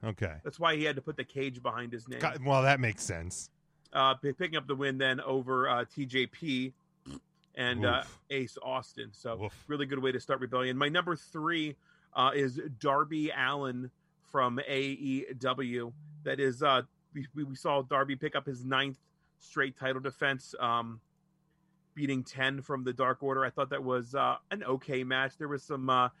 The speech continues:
Speaker 2: extra stuff with, uh, with Ethan Page coming out. So for Darby to still pick up
Speaker 1: Shocking.
Speaker 2: the victory, um, Tim, uh, or Jim, Ethan Page is the guy that used to wrestle with Impact.
Speaker 1: I, I,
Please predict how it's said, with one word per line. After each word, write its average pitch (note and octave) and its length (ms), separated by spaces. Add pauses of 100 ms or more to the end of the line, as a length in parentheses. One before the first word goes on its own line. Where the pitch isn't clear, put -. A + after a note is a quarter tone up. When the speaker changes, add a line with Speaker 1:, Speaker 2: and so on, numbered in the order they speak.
(220)
Speaker 2:
extra C3+ 320
stuff B2+ 440
with, B2+ 340
uh, A#2+ 300
with C3+ 160
Ethan B2+ 240
Page C#3 500 (300)
coming C#3+ 280
out. C3+ 300
So A#2+ 280 (220)
for C#3+ 100
Darby C3+ 280
to C3 80
still C#3 180
pick C3 180
up F2 80
Speaker 1:
Shocking. F2+ 160
Speaker 2:
the C3 60
victory, C3 600 (360)
um, A2+ 460 (320)
Tim, D#3+ 200 (260)
uh, C#3+ 140
or C#3+ 140
Jim, D3 280
Ethan E3+ 240
Page D#3+ 220
is D3 40
the D3 80
guy C#3+ 140
that C#3+ 100
used E3+ 260
to C#3+ 60
wrestle C3+ 260
with C#3 120
Impact. C3 500 (720)
Speaker 1:
I, C3+ 280 (260)
I, C#3+ 120